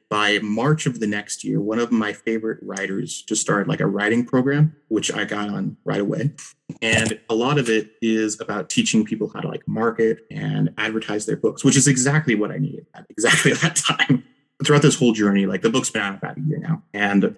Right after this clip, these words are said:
it's just the whole journey, I can just see people who were put there at the right time, at the right place.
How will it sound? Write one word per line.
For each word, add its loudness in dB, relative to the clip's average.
it's -2
just 0
the 2
whole 8
journey, 2
I -6
can -4
just -2
see -2
people -4
who -4
were -8
put -4
there -2
at -16
the -10
right 0
time, -10
at -6
the -6
right -6
place. -10